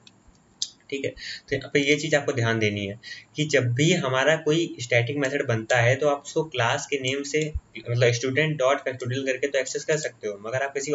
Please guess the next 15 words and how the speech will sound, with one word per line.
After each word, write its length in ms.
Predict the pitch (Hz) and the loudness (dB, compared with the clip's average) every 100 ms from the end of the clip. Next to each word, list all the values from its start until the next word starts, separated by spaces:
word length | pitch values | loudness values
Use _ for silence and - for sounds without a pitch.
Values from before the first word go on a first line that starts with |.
| 127 | 2
ऑब्जेक्ट 320 | 117 143 139 | 4 0 0
से 80 | 143 | -4
नहीं 100 | 139 | 0
कर 100 | 143 | 0
सकते, 240 | 147 160 | 0 -2
क्योंकि 240 | 151 151 151 | -2 -2 4
object 340 | 127 120 151 151 | 4 4 0 0
हमेशा 260 | 131 156 | -2 -2
उन्हीं 240 | 139 127 143 | -2 -2 -4
function 360 | 127 120 135 143 | -2 -4 -2 0
को 120 | 143 | 2
access 300 | 131 - - | 0 -4 -4
कर 140 | 131 | -2
सकते 300 | 127 120 - | -2 -6 -4
हैं 220 | 123 127 | -2 -2